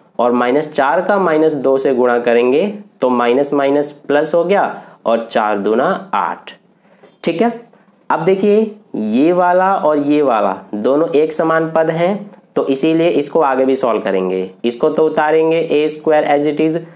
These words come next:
माइनस दो ए माइनस चार ए, माइनस माइनस प्लस होता है, इसीलिए दो ए और चार ए जोड़ देंगे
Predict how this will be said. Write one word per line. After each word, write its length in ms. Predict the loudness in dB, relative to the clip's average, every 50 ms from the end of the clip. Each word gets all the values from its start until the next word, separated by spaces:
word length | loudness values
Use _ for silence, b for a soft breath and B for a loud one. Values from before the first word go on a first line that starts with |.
| B B B B B -2
माइनस 540 | 0 0 2 2 2 2 2 2 0 0 -2
दो 280 | -2 0 2 2 2 2
ए 200 | 2 2 2 2
माइनस 480 | 2 2 2 4 4 2 2 0 -2
चार 280 | 0 0 0 2 2 0
ए, 260 | 0 0 -2 -4 -4 -4
माइनस 440 | -2 0 0 2 2 0 0 0 0
माइनस 320 | 0 2 2 2 0 -2
प्लस 300 | -2 -2 0 0 2 2
होता 240 | 0 0 0 0 -2
है, 240 | -2 -2 -2 -6 -6 -6 -4
इसीलिए 420 | -2 0 0 0 2 2 2 0
दो 340 | 0 -2 0 2 2 2 2
ए 220 | 2 2 2 2 2
और 220 | 2 2 0 0
चार 360 | 0 -2 0 0 0 2 0 0
ए 240 | 0 2 2 2 2
जोड़ 260 | 2 2 2 2 2
देंगे 360 | 2 0 2 2 2 2 2